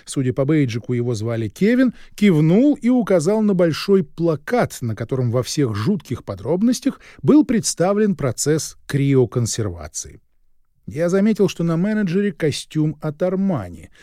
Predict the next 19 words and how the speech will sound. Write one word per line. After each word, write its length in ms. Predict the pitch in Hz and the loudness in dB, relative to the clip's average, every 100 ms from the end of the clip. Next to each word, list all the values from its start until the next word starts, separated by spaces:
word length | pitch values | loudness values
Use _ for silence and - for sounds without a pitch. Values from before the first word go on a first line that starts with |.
| - | -10
а 80 | 113 | -4
его 200 | 131 131 | -2 -2
стрижка 500 | - 123 143 - 202 | -2 -4 -4 -4 -6
стоила 500 | - 233 240 233 240 | -6 -4 -2 -2 -2
долларов 640 | 143 151 165 180 185 185 | -2 -2 0 0 0 -2
сто, 560 | - - - - 240 135 | -6 -16 -8 0 2 2
не 160 | 127 | 0
меньше. 540 | 160 214 190 78 - - - - - _ - - - | 0 0 -2 -6 -12 -14 -20 -20 -20 _ -20 -20 -14
Похоже, 400 | 80 82 196 202 | -12 -4 -2 -2
крионика — 680 | - 196 165 156 170 185 208 | 0 2 4 4 2 0 -2
выгодное 640 | 175 135 127 143 156 170 165 | 0 0 -2 -4 -4 -4 -4
дело. 500 | 90 90 71 71 73 - - - - - - - - - - - - _ | -8 -12 -14 -16 -16 -20 -20 -20 -20 -20 -20 -20 -20 -20 -20 -20 -20 _
«Боб, 540 | - 143 156 127 - - - - - _ - - | -8 -4 -2 -2 -4 -18 -20 -20 -20 _ -20 -12
замораживать 600 | 120 196 262 277 254 - | -6 -2 0 0 0 -2
всё 200 | - 208 | -2 -2
тело 380 | - 247 240 | 0 0 2
целиком 840 | 185 - 170 160 - 220 208 196 - | 2 0 0 0 0 2 4 2 0
нет 260 | 185 190 151 | 0 0 0
смысла. 420 | - 95 - - | -4 -8 -10 -14